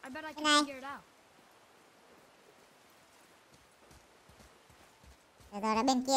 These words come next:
Speaker 2: xuống rồi đúng không? Đúng rồi, bây giờ bên này. Mày có lên không thằng kia? À. Ở đây cơ mà.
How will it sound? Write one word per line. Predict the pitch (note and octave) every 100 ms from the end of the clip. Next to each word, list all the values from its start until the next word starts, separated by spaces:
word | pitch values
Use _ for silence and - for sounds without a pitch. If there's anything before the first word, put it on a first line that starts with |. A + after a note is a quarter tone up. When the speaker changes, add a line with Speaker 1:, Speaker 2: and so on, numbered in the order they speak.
| B3+ B3+
Speaker 2:
xuống | B3
rồi | C#4
đúng | C4
không? | C#4+ C#4 G#3+ - -
Đúng | G#3
rồi, | A3+ G#3
bây | G#3+
giờ | G#3
bên | G#3+
này. | G#3 F#3+ F#3 E3+ - - - - - - - - - - - - - - - - - - - - - - - - - - - - - - - -
Mày | F#3+
có | A3+
lên | C4 B3+
không | C4
thằng | A#3
kia? | B3 B3 G3 - - - - - - -
À. | A3 A3 D#3 - F#4+ F4+ - - - - - - - - - - - -
Ở | G#3+
đây | C4
cơ | C#4
mà. | B3+ C4+